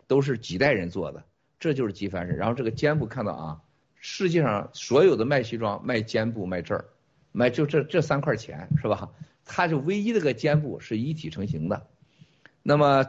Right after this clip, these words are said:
它将是还有另外的两个世界大牌，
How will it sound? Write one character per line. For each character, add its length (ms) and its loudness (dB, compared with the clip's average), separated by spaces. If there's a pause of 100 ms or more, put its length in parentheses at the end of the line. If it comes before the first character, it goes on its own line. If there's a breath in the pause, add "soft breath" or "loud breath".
(140)
它 380 2
将 240 0
是 320 -2
还 200 0
有 220 2
另 180 -2
外 160 2
的 180 -2
两 320 -8
个 120 -6
世 280 -4
界 160 0
大 200 -2
牌， 240 -16